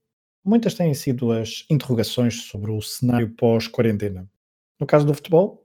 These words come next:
com o adiamento do europeu, há alguma expectativa em que, sobre, sobre os, o término dos campeonatos nacionais e se a possibilidade de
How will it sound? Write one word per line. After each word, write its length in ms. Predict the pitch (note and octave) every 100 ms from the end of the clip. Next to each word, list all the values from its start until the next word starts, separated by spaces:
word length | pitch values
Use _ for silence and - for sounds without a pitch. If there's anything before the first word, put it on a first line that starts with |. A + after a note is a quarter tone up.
| _
com 180 | - A#2
o 60 |
adiamento 460 | A2+ A#2+ A#2+ A#2 -
do 500 | B2 A#2 A#2 A#2 B2
europeu, 480 | A#2+ A#2+ C3+ C#3+ C#3+ - - - -
há 80 |
alguma 280 | C#3 C#3 D#3+
expectativa 420 | C#3 C#3 A#2+ C3
em 80 | B2+
que, 480 | B2 A#2 A#2 A2 G#2+ _ -
sobre, 460 | - G#2+ G#2 G2+
sobre 300 | F#2+ G#2+ G2+
os, 460 | G#2 G2+ F#2+ - -
o 760 | - _ _ _ _ _ _ -
término 400 | A3 D#3 G2 G2+
dos 140 | G#2
campeonatos 680 | - A#2 A2+ G#2+ - - -
nacionais 380 | A#2+ - A#2+ A#2+
e 60 |
se 380 | G#2 - - G#2+
a 40 | G#2
possibilidade 720 | - - A#2 A2+ A#2+ A#2+ G2+
de 200 | B2